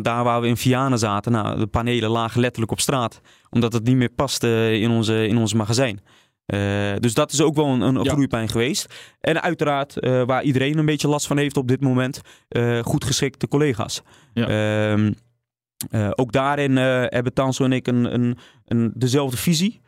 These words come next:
Speaker 1: Eh, wij zijn heel erg van het opleiden en het meenemen van collega's binnen onze organisatie. En heeft ook te maken dat onze cultuur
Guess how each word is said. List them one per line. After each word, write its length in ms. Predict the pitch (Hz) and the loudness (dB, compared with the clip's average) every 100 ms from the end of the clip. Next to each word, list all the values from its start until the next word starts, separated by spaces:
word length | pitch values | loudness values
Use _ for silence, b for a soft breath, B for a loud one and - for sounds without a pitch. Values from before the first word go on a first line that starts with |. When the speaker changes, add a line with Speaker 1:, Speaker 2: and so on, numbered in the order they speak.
| _ _ | _ _
Speaker 1:
Eh, 140 | 113 | -2
wij 160 | 113 127 | 0 2
zijn 160 | 131 | 2
heel 320 | 123 135 175 - | 4 4 4 2
erg 300 | 139 131 - | -2 -2 -2
van 300 | 135 117 110 B - | -2 -2 -6 B -6
het 180 | 123 - | -6 -2
opleiden 720 | 165 147 139 127 120 110 107 b b | -2 0 0 0 0 -2 -4 b b
en 140 | - | -2
het 120 | 113 107 | 0 2
meenemen 800 | 127 160 180 156 135 120 110 104 B _ _ | 2 4 2 2 0 0 -2 -4 B _ _
van 280 | 123 113 104 | -4 -2 -2
collega's 600 | 127 123 143 127 113 104 | 0 0 0 0 -2 -2
binnen 240 | 123 123 | 0 2
onze 180 | 120 113 | 2 0
organisatie. 800 | 117 107 110 107 107 135 - 202 - B - | -2 0 0 0 -2 -4 -2 -2 -4 B -4
En 100 | 113 | -2
heeft 180 | 117 | 2
ook 120 | 139 - | 0 0
te 80 | |
maken 300 | 127 120 120 | 0 0 0
dat 140 | 117 113 | -2 0
onze 220 | 117 110 | 0 -2
cultuur 420 | - 127 - 139 | 0 0 2 0